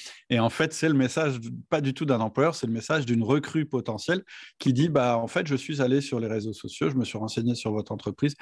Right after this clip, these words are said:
et finalement, euh, euh, ce que je vois sur les réseaux ne correspond pas à ce que vous m'avez dit pendant l'entretien, et donc finalement, je ne vais pas venir chez vous. Et donc, euh,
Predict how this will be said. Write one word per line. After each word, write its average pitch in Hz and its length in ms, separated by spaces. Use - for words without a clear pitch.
et 117 80
finalement, 123 720
euh, 110 340
euh, 101 580
ce - 140
que 123 120
je 110 120
vois 139 200
sur 139 140
les 123 60
réseaux 120 320
ne 135 140
correspond 123 420
pas 143 120
à - 20
ce - 80
que - 80
vous 113 100
m'avez 113 160
dit 120 120
pendant 110 220
l'entretien, 107 460
et 131 40
donc 120 180
finalement, 113 340
je 110 100
ne 107 80
vais 107 120
pas 151 160
venir 120 200
chez - 180
vous. 92 120
Et 104 80
donc, 107 240
euh, 110 80